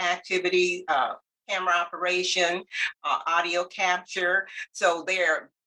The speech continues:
in front of the camera, they're behind the camera. And, um, I, I recall, I think it was, um, I was looking at something on, uh, Facebook the other day, and it said, "If you, uh, fall down seven times,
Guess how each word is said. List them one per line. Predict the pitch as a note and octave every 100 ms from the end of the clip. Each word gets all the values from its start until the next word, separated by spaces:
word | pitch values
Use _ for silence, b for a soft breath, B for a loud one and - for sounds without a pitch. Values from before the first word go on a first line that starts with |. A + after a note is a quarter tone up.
| -
in | G#3+
front | - A#3
of | A3
the | A3
camera, | A#3+ G#3+ G#3 G3+ G3
they're | E3 D3+ C3+
behind | D3+ G3+ F#3+ F#3 D#3
the | D3
camera. | F3 C#3+ B2 A#2 - B B -
And, | D#3+ D#3 D3+
um, | - D#3 D3+ -
I, | F3 E3 -
I | F3 F3 D#3+ D#3+ -
recall, | F#3 - A#3 G#3+ F#3+
I | F3+
think | G#3 F#3 -
it | D#3+ D#3
was, | D#3 D3 -
um, | D3 C3 C3 -
I | D#3+
was | D#3+ D#3
looking | F3 F#3 F#3 E3+
at | E3 C#3+ - -
something | E3+ - D#3+ D3 -
on, | D#3 D3+ C#3+ C#3+
uh, | C#3+ A#2+ - - _ _ _ _ -
Facebook | G#3+ A#3 - C#3+ C3+ -
the | D3
other | D3+ C#3+
day, | B2+ D3+ C#3 C3
and | D3 D#3
it | D3+ -
said, | F3 D#3+ D3+
"If | - -
you, | D3 C3+ C3+ _ _ _ _ _ -
uh, | D3 B2+ - -
fall | F#3 F#3
down | F#3 F3 F3 E3
seven | - F#3+ D#3 -
times, | D3+ C3 A2+ D#3+ -